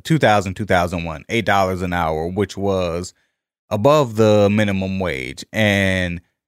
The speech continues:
it was mandatory that we worked fifty hours a week. So I would get every week ten hours of overtime, which would have been, uh, time and a half. So twelve bucks an hour. I, I wanna say my paychecks were about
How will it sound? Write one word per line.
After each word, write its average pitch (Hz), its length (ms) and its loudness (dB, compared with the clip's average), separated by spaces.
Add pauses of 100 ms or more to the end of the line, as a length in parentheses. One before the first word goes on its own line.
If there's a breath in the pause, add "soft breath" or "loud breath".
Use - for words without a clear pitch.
(160)
it 117 120 2
was 98 640 0
mandatory 107 720 0
that 90 200 0
we 101 100 -2
worked 95 420 -4 (120)
fifty 104 320 0
hours 87 280 0
a 92 60 -4
week. 117 240 -2
So 110 120 -2
I 95 80 2
would 90 180 -4
get 92 320 -4
every 101 240 0
week 101 300 -4
ten 101 220 -4
hours 87 280 -2
of 85 120 -2
overtime, 90 640 -2
which 90 220 -10
would 90 100 -6
have 87 120 -8
been, 90 220 -4
uh, 80 300 -2
time 87 340 -6
and 85 100 -6
a 80 80 -4
half. 87 320 -4
So 85 360 -8 (300)
twelve 104 320 0
bucks 78 240 -6
an 82 120 -10
hour. 60 360 -12 (680)
I, 123 300 2
I 110 140 2
wanna 139 320 0
say 160 120 -2
my 139 160 -2
paychecks 117 560 -2
were 104 160 2
about 90 540 2